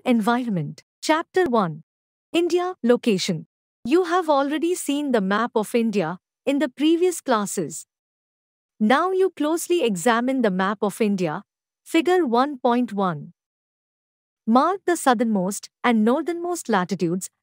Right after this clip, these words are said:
and the easternmost and westernmost longitudes.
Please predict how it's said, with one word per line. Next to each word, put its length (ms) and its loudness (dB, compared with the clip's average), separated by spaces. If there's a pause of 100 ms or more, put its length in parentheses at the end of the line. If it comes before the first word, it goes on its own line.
(160)
and 160 2
the 140 0
easternmost 760 -2 (220)
and 240 2
westernmost 680 -2
longitudes. 840 0